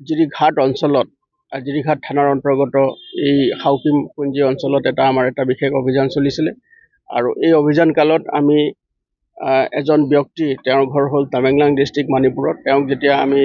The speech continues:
এপ্ৰিহেণ্ড কৰোঁ, এপ্ৰিহেণ্ড কৰাৰ পাছত তেওঁৰ এটা প্লাষ্টিক বেগত, তেওঁৰ সৈতে থকা এটা প্লাষ্টিক বেগত আমি, আহ, চৌব্বিছ হাজাৰ ইয়াবা টেবলেট জব্দ কৰিবলৈ সক্ষম হৈছোঁ। আৰু, আহ, বৰ্তমানলৈকে আমি তেখেতক সোধ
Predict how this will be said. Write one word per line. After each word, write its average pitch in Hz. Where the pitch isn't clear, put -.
এপ্ৰিহেণ্ড 143
কৰোঁ, 151
এপ্ৰিহেণ্ড 139
কৰাৰ 139
পাছত 151
তেওঁৰ 139
এটা -
প্লাষ্টিক -
বেগত, 151
তেওঁৰ 143
সৈতে 143
থকা 143
এটা 170
প্লাষ্টিক 139
বেগত 147
আমি, 143
আহ, 131
চৌব্বিছ 156
হাজাৰ 165
ইয়াবা 135
টেবলেট 143
জব্দ 131
কৰিবলৈ 135
সক্ষম 143
হৈছোঁ। 120
আৰু, 139
আহ, 135
বৰ্তমানলৈকে 151
আমি 147
তেখেতক 147
সোধ 143